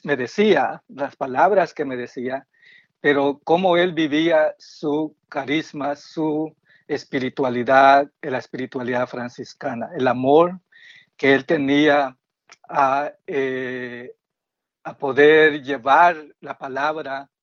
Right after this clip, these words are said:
a la comunidad, de acompañar a los jóvenes, de tener un trato amable con la gente,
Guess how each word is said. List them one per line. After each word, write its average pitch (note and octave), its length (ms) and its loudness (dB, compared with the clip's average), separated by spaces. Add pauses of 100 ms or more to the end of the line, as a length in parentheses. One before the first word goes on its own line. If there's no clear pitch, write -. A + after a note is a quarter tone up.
(520)
a C#3+ 120 -10
la C3 180 -10
comunidad, C3 720 -6 (680)
de C3+ 200 -8
acompañar C#3 1040 -2 (140)
a D3 100 -10
los C3 220 -10
jóvenes, C#3+ 880 -6 (520)
de C3 440 -2
tener D3+ 320 2
un D#3+ 160 -2
trato D3 360 2
amable C#3+ 600 -2
con B2+ 160 -14
la A#2+ 140 -12
gente, C3+ 540 -10